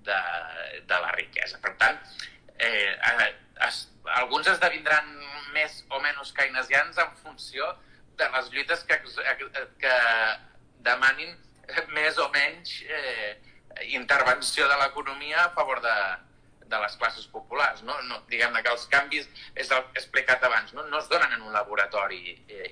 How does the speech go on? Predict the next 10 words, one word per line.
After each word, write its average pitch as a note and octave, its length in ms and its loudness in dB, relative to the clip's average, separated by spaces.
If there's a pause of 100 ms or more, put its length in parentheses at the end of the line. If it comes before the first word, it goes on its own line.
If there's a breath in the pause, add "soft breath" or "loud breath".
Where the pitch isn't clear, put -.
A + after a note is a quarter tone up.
ideològic, G2 640 0
de G2+ 140 0
dir, G2+ 100 0 (120)
tenim F#3 240 4
la - 160 2
fórmula, F2 420 -4 (380 soft breath)
tenim B2+ 200 0
la D#3 120 2
fórmula C#3 400 2
per, A#2 140 2